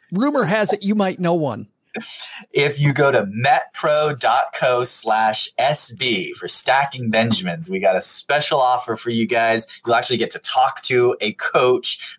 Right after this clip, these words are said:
Speaker 2: not a call center somewhere, a coach who will just, you know, get to know you and can speak more specifically about what sp-, a specific routine could look like for you. So metpro dot co slash S B,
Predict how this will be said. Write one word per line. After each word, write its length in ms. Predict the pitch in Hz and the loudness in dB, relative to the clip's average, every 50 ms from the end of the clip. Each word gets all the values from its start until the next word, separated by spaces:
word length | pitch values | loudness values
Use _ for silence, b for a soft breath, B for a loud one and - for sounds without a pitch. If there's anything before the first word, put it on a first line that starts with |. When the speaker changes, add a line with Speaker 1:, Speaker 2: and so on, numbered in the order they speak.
| _ | _
Speaker 2:
not 120 | - 85 120 | 0 0 0
a 60 | 147 | 0
call 320 | - - - 151 139 131 | 0 -2 0 0 0 0
center 320 | - - - 127 120 120 120 | 0 0 0 0 0 0 0
somewhere, 460 | - - 117 110 110 110 110 107 B B B B | 0 0 0 2 2 2 2 0 B B B B
a 100 | - - | -6 -4
coach 500 | - - - 165 135 113 104 95 - B B B B B | -4 -2 0 2 2 2 2 0 -4 B B B B B
who 80 | - 139 | -2 0
will 80 | 135 | 0
just, 280 | 123 123 131 120 - - | 0 0 -2 -2 -4 -4
you 120 | 123 117 | -2 -2
know, 80 | 110 107 | -2 0
get 180 | 92 117 120 - | 0 -2 -2 -2
to 140 | - 110 | -2 -2
know 180 | 101 101 104 110 | 0 0 2 2
you 260 | 113 107 92 90 92 - | 2 4 4 2 2 2
and 140 | 104 110 | 0 0
can 120 | 110 120 117 | 0 0 0
speak 340 | - - - - 120 117 120 | -2 -2 -2 -2 -4 -4 -2
more 180 | 120 120 120 | -2 0 0
specifically 720 | 117 - - - - - - - - - 170 - - 95 90 | 0 0 -2 -2 0 0 0 0 0 -2 -2 -2 0 0 0
about 300 | 85 - 87 90 95 92 | 2 2 2 0 2 2
what 200 | 107 110 - - | 0 0 0 0
sp-, 160 | - - - - | -2 -2 0 0
a 60 | - | 0
specific 640 | - - - - - - - 127 120 - 127 - 117 | 0 -2 -2 0 0 0 0 0 0 -2 0 0 2
routine 500 | 120 123 120 117 - - 110 104 98 90 | 2 2 2 0 -2 0 0 2 2 0
could 160 | - 98 87 | 0 0 0
look 240 | 90 101 101 - 92 | 2 0 0 0 2
like 300 | 90 87 87 87 - - | 2 2 0 0 -4 -8
for 320 | - - - - - 101 | -12 -12 -10 -6 -2 0
you. 240 | 95 87 78 - - | 0 2 0 0 -2
So 160 | - - - | -2 0 0
metpro 420 | 90 214 - - - - 135 120 | 2 2 0 0 -2 0 0 2
dot 220 | 120 117 107 - - | 2 2 0 0 -2
co 180 | - 104 101 | -2 0 0
slash 460 | 98 - - - 90 90 90 - - - - | 0 0 -2 0 0 0 0 0 -2 -2 -2
S 220 | 101 104 - - | -2 -2 -2 -2
B, 280 | - - 95 92 90 | -2 0 0 0 0